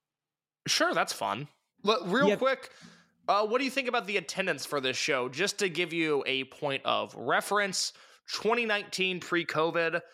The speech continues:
Speaker 1: that show was Doi and Ben K in the main event. That did thirty-two eighty-nine. Final Gate twenty twenty, which was Ben and Shun, peak covid, that did eighteen fifty-five.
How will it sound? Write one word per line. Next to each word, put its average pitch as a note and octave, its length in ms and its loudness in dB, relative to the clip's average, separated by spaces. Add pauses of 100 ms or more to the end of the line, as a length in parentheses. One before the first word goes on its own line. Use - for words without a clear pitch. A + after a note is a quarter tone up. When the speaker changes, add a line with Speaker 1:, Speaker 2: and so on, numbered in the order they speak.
(220)
Speaker 1:
that D#3 160 2
show E3 180 2
was C#3+ 180 0
Doi D3 300 2
and C3 100 -6
Ben C3+ 200 -2
K C3+ 180 -2
in B2+ 60 -2
the B2+ 60 -6
main B2 160 0
event. A2+ 260 -2
That C3 140 0
did C3+ 180 -2
thirty-two D#3+ 960 0 (120)
eighty-nine. C#3 800 0 (500)
Final F3 560 0
Gate D3+ 260 -2
twenty C#3+ 340 -4
twenty, G3 380 0
which D3+ 220 -2
was A#2 120 -4
Ben C3+ 340 0
and B2 260 -2
Shun, D#3+ 460 -2
peak - 340 -6
covid, E3+ 360 2
that B2 140 0
did B2+ 200 -4
eighteen C3+ 420 -4
fifty-five. D3+ 840 0